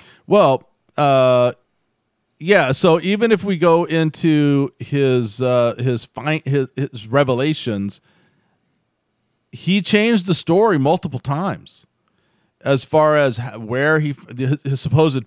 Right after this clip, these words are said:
first vision and how the, you know, these angels, uh, they came to him and they told him where to find these tablets and all this stuff.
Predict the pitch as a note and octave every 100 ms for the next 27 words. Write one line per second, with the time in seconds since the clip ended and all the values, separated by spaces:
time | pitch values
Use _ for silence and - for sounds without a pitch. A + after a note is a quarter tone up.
0 | _ C#3+ C#3 - A#2 C#3 A2+ A#2 F#2 F#2
1 | _ _ _ _ C3 B2 B2 A#2+ C3 C3+
2 | C3+ B2 B2+ B2 B2 A#2 A2+ G#2+ A#2 C3
3 | C3 B2 B2 A#2+ G#2+ G#2+ A2 G#2 - D3
4 | C#3+ C#3+ C#3+ D3 C#3+ C3+ A#2 A2 C3+ B2+
5 | A#2 A#2 G#2+ A#2 G#2+ G#2 F#2 D#3 C#3+ C#3
6 | C3+ C3+ C3+ A#2 A2 B2 C#3+ C3 C3+ B2+